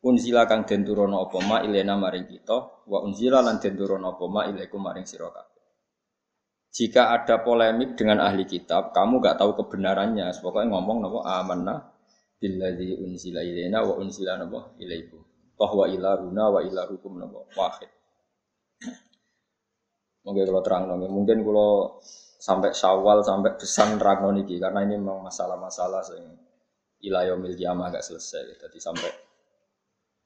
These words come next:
sampai nanti kita di neraka itu masih berdebat dengan ahli kitab. Jadi berdebat paling panjang kalian ahli apa?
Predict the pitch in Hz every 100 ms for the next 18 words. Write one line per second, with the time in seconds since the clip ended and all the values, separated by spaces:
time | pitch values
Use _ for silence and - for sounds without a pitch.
0 | _ 104 113 131 143 127 117 113 117 -
1 | 113 107 104 101 110 113 139 120 - 117
2 | - 131 - 117 104 87 98 107 - -
3 | - - - - - - - - - 90
4 | - 107 - - - - - - 110 113
5 | 110 110 101 117 139 123 113 113 104 107
6 | 104 123